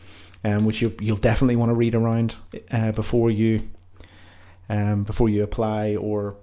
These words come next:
put them into your application, but we'll get onto that in a second. The point is, you wanna f-, thread the needle, you wanna find that Goldilocks zone between knowing absolutely nothing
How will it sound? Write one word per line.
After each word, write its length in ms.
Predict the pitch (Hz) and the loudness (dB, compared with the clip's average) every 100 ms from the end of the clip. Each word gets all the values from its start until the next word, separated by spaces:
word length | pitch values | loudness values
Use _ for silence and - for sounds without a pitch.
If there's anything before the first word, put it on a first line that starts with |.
| - - - - | -20 -20 -20 -12
put 180 | - 113 | -8 -4
them 100 | 110 | -2
into 160 | 110 110 | 0 2
your 280 | 110 107 - | 2 0 -2
application, 540 | 113 107 - 113 123 | -4 -4 -2 -2 0
but 160 | 113 107 | 0 0
we'll 80 | 101 | 2
get 120 | 123 | 2
onto 180 | 117 104 | 2 0
that 80 | |
in 60 | 87 | -2
a 40 | |
second. 260 | 98 95 107 - - - - - - - | -4 -2 -4 -8 -18 -20 -20 -20 -20 -12
The 100 | - | -4
point 280 | - 143 139 | 4 6 6
is, 280 | 127 117 110 - - - - | 4 2 0 -6 -18 -20 -6
you 140 | 117 | -2
wanna 200 | 117 127 | 2 2
f-, 300 | 117 - - - | 0 -4 -12 -2
thread 300 | 135 131 127 | 4 6 6
the 60 | |
needle, 320 | 113 110 123 | 2 2 0
you 80 | 123 | 0
wanna 120 | 120 | 0
find 220 | 117 135 120 | 2 2 2
that 180 | 120 | -2
Goldilocks 600 | 117 113 110 120 117 113 | -2 -2 0 0 0 0
zone 340 | 113 127 127 127 | 2 4 4 2
between 640 | 117 - 123 113 113 107 - - - | 0 2 2 2 0 -2 -8 -14 -2
knowing 260 | 120 127 | 2 4
absolutely 360 | 110 101 104 104 | 2 0 0 -2
nothing 500 | 98 104 - 123 127 | -2 -2 0 0 4